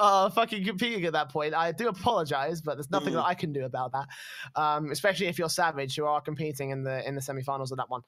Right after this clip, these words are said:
Speaker 1: So, uh, uh, yeah, let's, let, let's see how that rolls. Let's see how that, that, that, again, it'll be a mad scramble for that one. Um, maybe Big Sack Manda might turn up. Maybe they might just go ahead and pick up Bilbo. You know, you never know.
Speaker 2: Yeah,
Speaker 1: I mean,
Speaker 2: who knows?
Speaker 1: Bilbo, the only thing he has to commit to it is Biltradam right now.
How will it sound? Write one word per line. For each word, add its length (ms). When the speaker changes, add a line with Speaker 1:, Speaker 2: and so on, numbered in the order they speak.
Speaker 1:
So, 400
uh, 340
uh, 180
yeah, 340
let's, 300
let, 160
let's 160
see 140
how 140
that 160
rolls. 300
Let's 120
see 160
how 180
that, 180
that, 160
that, 160
again, 160
it'll 100
be 100
a 40
mad 220
scramble 320
for 60
that 140
one. 160
Um, 360
maybe 180
Big 180
Sack 180
Manda 320
might 200
turn 180
up. 120
Maybe 160
they 80
might 340
just 200
go 100
ahead 160
and 100
pick 200
up 160
Bilbo. 340
You 80
know, 100
you 100
never 200
know. 120
Speaker 2:
Yeah, 60
Speaker 1:
I 40
mean, 140
Speaker 2:
who 120
knows? 60
Speaker 1:
Bilbo, 260
the 100
only 140
thing 140
he 60
has 140
to 80
commit 300
to 160
it 100
is 80
Biltradam 520
right 160
now. 120